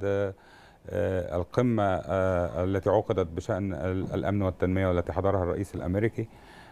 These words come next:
لازم نتفهم، آه، آه، المتغير المهم اللي حصل في المنطقة العربية، أن العرب الآن يقفون في،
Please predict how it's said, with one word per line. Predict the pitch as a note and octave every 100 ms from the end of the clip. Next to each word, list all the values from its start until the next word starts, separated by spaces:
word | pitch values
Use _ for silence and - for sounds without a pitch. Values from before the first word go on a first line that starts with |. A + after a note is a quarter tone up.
| -
لازم | - G#2+ C3+ C#3
نتفهم، | A2+ G2+ C3 B2 A2 A#2+ G2+ -
آه، | A2 G2+ G2+ G2 G2 E2+ - F#2 F#2 F2+ F2
آه، |
المتغير | G2 G2 G2 F#2+ F#2 B2+ C#3+ A2+
المهم | G2+ G2 B2 A2+
اللي | G2 F2+
حصل | E2+ A#2 - A2+ G#2+ - - - -
في | - B2
المنطقة | G#2+ G#2 F2+ G#2
العربية، | F#2 D#2+ C#2 C2+ - -
أن | F#2+
العرب | F#2 F2+ B2 A2
الآن | G#2 G#2 A#2 B2+
يقفون | G2 F#2 - A2 G#2+
في، | F2 - G#2+ G2